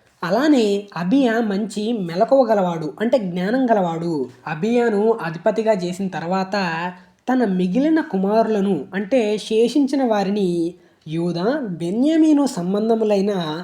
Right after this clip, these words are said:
ఆయా ప్రదేశాలలో ప్రాకారముల యందు అధిపతులుగా నియమించి, వారికి విస్తారంగా ధనాన్ని సంపాదించి వారికిచ్చి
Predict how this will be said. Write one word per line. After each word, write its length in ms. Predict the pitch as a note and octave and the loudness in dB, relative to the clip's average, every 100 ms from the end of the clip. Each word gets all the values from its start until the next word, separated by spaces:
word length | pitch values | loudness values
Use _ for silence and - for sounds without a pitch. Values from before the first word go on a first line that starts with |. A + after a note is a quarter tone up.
| - | -6
ఆయా 320 | G3 B3 B3 | 2 4 4
ప్రదేశాలలో 1000 | G#3 D#3 F3 B3 C#4+ C4 A3 A3 F3 F3 F3 _ _ G#3+ | 2 -2 2 2 4 2 4 6 4 2 -4 _ _ -2
ప్రాకారముల 680 | G#3 A3+ C4 D4+ D#4 C#4 | 0 0 2 4 4 4
యందు 580 | B3 G#3+ G3+ F3+ D#3+ E3 - _ | 4 4 2 2 0 -4 -8 _
అధిపతులుగా 580 | D#3+ F#3 A3+ A3 A3+ G#3+ | -8 0 0 2 0 0
నియమించి, 760 | G3 G3 A#3 B3 C#4 A#3+ A3+ G#3+ - _ A#3+ | 0 0 2 2 2 2 0 -4 -12 _ 2
వారికి 300 | C4+ C4+ A3+ | 2 2 -4
విస్తారంగా 920 | A3 - C4 C4 C#4+ C#4+ A#3 D#3+ - - | -6 -6 -4 0 2 2 2 -2 -8 -6
ధనాన్ని 420 | F#3 A#3 C#4+ D#4 D4 | -2 0 2 2 2
సంపాదించి 720 | A3 G3 A3 F#3+ F#3 F3+ D#4+ | -2 0 0 0 -4 0 2
వారికిచ్చి 840 | C#4 B3 A#3+ B3 - C#4+ A#3 A#3 | 4 2 2 -4 0 0 0 -4